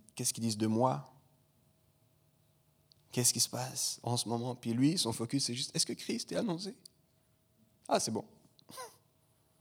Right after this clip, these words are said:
Ah, mais on est en train de te descendre. C'est pas grave. Si Christ est annoncé. Ensuite, troisième chose, puis c'est sans doute la plus difficile à saisir, à, à vraiment comprendre, parce qu'elle est, elle est,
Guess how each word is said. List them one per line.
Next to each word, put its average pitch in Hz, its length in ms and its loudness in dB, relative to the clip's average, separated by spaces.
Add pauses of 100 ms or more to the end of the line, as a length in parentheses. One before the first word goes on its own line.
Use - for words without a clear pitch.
(140)
Ah, - 120 -4
mais 185 60 -2
on 180 100 4
est 175 40 4
en 180 60 4
train 175 140 2
de 175 40 0
te 165 80 2
descendre. 156 240 0
C'est - 100 -6
pas - 100 2
grave. 104 280 2 (1000)
Si - 120 -12
Christ - 280 -6
est 107 40 -4
annoncé. 104 360 -4 (2250)
Ensuite, 151 600 6 (640)
troisième 156 340 6
chose, 139 260 2
puis - 100 -4
c'est 131 280 4 (200)
sans - 240 4
doute 156 160 2
la 120 100 4
plus 127 160 0
difficile 123 500 0
à 113 60 0
saisir, 123 520 2
à, 104 220 -8
à - 520 -18
vraiment 120 220 -2
comprendre, 120 480 -2
parce 107 140 -4
qu'elle 110 140 -2
est, 90 140 -2
elle 101 80 -2
est, 101 140 -2